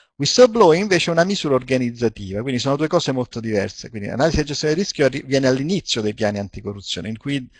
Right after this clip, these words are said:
si descrive un po' quello che, eh, co-, come funziona quell'amministrazione, quali sono le aree più esposte. Whistleblowing arriva un po' dopo, nelle misure obbligatorie, è una delle dieci misure obbligatorie, e quindi se lo osservate dentro i piani anticorruzione viene,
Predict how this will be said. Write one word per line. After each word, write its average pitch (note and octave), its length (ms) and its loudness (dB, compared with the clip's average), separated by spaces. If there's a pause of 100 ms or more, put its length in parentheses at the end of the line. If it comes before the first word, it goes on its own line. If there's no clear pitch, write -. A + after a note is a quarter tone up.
(260)
si - 160 -10
descrive D#3 540 -2
un C#3 160 -2
po' E3 160 0
quello E3 340 0
che, C3+ 260 -2
eh, - 420 -8
co-, - 180 -2
come F3+ 260 2
funziona E3+ 600 2
quell'amministrazione, G#2+ 760 0 (100)
quali F3 200 4
sono F#3 240 4
le D#3 140 6
aree D#3 320 8
più - 180 -8
esposte. C3 840 2 (520)
Whistleblowing F#3 640 4
arriva F#3 260 8
un F3+ 100 4
po' F#3 160 2
dopo, C3 440 4
nelle D#3 200 2
misure F3 300 2
obbligatorie, C3 800 0
è C#3 40 2
una D3+ 200 2
delle B2+ 180 2
dieci D3 360 2
misure A#2 320 -4
obbligatorie, A#2+ 640 -2
e C3 40 -2
quindi A#2 400 -4
se B2 120 -8
lo C3 220 -4
osservate C#3 580 2
dentro B2+ 280 -2
i C#3+ 40 -8
piani C#3+ 180 2
anticorruzione D#3 640 -4
viene, B2 320 0